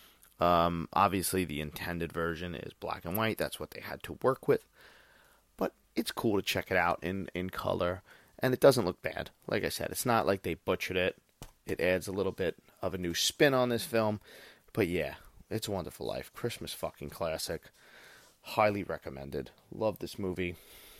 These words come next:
Might even watch it again, you know, before the, uh, season's done, because why not? Uh, just a, a real heartfelt story and a lot of meaning, a lot of heart.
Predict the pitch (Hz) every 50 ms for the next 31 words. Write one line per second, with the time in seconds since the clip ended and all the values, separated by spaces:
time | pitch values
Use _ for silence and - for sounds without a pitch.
0 | - - - - _ _ _ _ - 120 131 139 139 120 107 95 95 90 90 90
1 | 85 76 - - - 85 - - 92 104 107 85 - _ _ _ _ _ _ _
2 | _ _ _ 90 80 80 82 92 - - - - - 95 92 90 92 87 87 82
3 | 80 80 80 80 76 - - - 104 90 92 90 85 - - 90 101 113 101 87
4 | 87 - - 90 - - 98 104 110 113 113 101 78 - - _ _ _ - -
5 | - - _ _ _ _ _ _ - - - 85 80 78 - - - - - 82
6 | - - 80 82 71 - - 95 98 90 76 - - - 73 - - - - 71
7 | 55 - - - - 87 87 85 85 87 87 117 131 131 139 143 139 117 101 92
8 | 90 90 82 73 80 80 92 92 101 110 104 - - - - - -